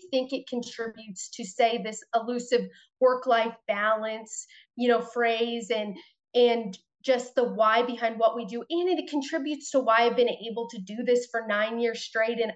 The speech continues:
and I want to do this career and be in the equine industry my entire life, is that I really love it. I'm pa-, really passionate about it, and I live it. I don't just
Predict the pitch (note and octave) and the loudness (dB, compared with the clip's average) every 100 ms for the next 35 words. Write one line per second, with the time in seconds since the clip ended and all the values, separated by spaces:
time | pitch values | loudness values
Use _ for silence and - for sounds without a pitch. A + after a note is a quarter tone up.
0 | - C4+ D#4 C#4 A3 G#3+ F#3+ F#3+ A#3 D4+ | -6 0 2 2 2 0 -2 0 0 -2
1 | - A3 F#3+ G#3+ G#3+ G#3+ - _ _ A#3+ | -8 -10 -10 -10 -10 -10 -14 _ _ 0
2 | A#3+ - A3+ A3 G#3+ G#3 G3+ G#3+ A3 F#3+ | 0 -8 -10 -6 -4 -4 -4 -8 -6 -8
3 | G#3 G3+ G3+ G#3 G#3+ G3 F#3+ A3+ A3+ G#3 | -6 -4 -4 -6 -8 -10 -10 -10 -4 -2
4 | G3+ F#3+ - A#3 G#3 G3 F#3 G3 G#3 G3 | -2 -4 -4 -2 0 -2 0 2 2 -2
5 | G3 - _ B3 - D4 E4 C4+ A#3+ D4+ | -8 -20 _ -4 0 4 4 2 -2 -2
6 | E4+ F4 A#3 G#3+ G#3+ G3+ G#3+ G3+ G#3 G3+ | 2 0 0 0 0 0 -4 -4 -6 -6
7 | - - - G#3 B3 D4 D4 - A3 G#3 | -8 -12 -10 -2 -2 0 -4 -2 -2 -2
8 | G#3+ G#3+ G3 G3 G3 G3+ - _ - C#4+ | -8 -6 -4 -2 0 -2 -4 _ 0 2
9 | C#4 A#3 G#3+ G#3+ A3+ F#3 - _ - - | 4 0 -2 -4 -4 -4 -10 _ -20 -20
10 | _ _ _ - A#3+ C4 - C4+ D#4 - | _ _ _ 0 2 2 2 4 4 0
11 | G3 B3+ B3 A#3+ - | -2 2 2 0 -8